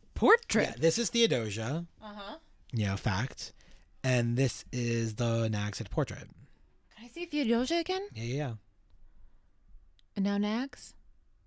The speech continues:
Speaker 1: Damn.
Speaker 2: Like, strikingly resembling.
Speaker 1: Yeah.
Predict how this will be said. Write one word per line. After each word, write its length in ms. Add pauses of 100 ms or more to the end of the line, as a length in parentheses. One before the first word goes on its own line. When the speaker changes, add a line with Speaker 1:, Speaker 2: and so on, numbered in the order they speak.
(1600)
Speaker 1:
Damn. 640 (180)
Speaker 2:
Like, 180
strikingly 480
resembling. 320
Speaker 1:
Yeah. 280